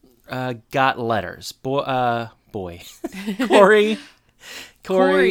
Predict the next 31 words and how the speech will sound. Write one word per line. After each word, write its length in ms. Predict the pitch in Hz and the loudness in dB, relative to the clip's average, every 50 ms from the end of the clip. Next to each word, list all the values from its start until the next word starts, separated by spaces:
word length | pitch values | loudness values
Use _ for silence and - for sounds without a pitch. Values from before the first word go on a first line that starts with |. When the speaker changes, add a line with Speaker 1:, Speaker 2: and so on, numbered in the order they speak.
| 190 | 2
Speaker 1:
t- 40 | 190 | 0
Speaker 2:
has 280 | 196 202 190 190 - - | 0 0 -2 -2 -4 -6
four 260 | - 208 190 180 170 | -6 -6 -4 -4 -4
envelopes. 520 | 151 170 165 160 156 - 139 135 - - - | -4 -6 -8 -8 -10 -12 -14 -14 -16 -16 -10
Speaker 1:
Corey 260 | - - 160 170 175 | -4 -2 0 0 0
has 180 | 170 156 147 - | 0 -2 -2 -4
four 260 | - - 147 151 156 147 | -6 -6 -2 -2 0 0
envelopes 640 | 131 123 123 120 113 117 117 113 113 113 - - | 0 0 -2 -2 -2 -4 -2 -2 -4 -4 -6 -10
that 120 | - 113 | -14 -16
he 400 | 110 - - - 139 147 151 147 | -16 -16 -14 -12 -10 -10 -8 -8
has 220 | 143 135 123 123 120 | -6 -4 -4 -4 -4
stolen 380 | - - - 135 135 135 135 131 | -6 -8 -8 -6 -6 -4 -4 -2
out 120 | 127 123 131 | -2 -2 -2
of 60 | 123 | -4
the 60 | 127 | -4
mailboxes. 960 | 127 117 113 110 107 110 104 107 107 - - - 117 110 113 113 110 - - | -4 -4 -4 -2 -2 -2 -2 -2 -2 -4 -8 -10 -10 -10 -10 -10 -12 -14 -12
Speaker 2:
Which 220 | 190 190 185 - - | -10 -10 -10 -8 -10
we 80 | 208 | -10
find 300 | 196 - 202 208 214 214 208 | -10 -8 -8 -6 -4 -4 -4
out 140 | 190 - | -4 -4
when 140 | - 190 185 | -6 -8 -8
Topanga 440 | 175 - - - 190 190 185 175 170 | -10 -12 -10 -8 -8 -6 -6 -8 -8
says, 540 | - - 208 190 180 165 156 160 156 - - - - _ _ _ | -8 -4 -2 -2 -2 -2 -4 -6 -12 -14 -20 -20 -20 _ _ _
"You 140 | - 247 262 | -8 -6 -6
stole 320 | - - - 254 302 339 | -4 -4 -2 -2 -2 -2
those 180 | 302 269 214 - | -2 -4 -6 -6
from 200 | - - 220 208 | -6 -8 -6 -4
our 100 | 185 180 | -4 -4
mailboxes." 760 | 185 214 269 285 - - - - - - - - - - - | -2 -2 -4 -4 -4 -6 -10 -10 -12 -14 -18 -18 -14 -12 -10
Speaker 1:
And 80 | 117 | -6
Angela's, 380 | 117 131 143 143 156 156 135 | -4 -4 -4 -4 -4 -6 -6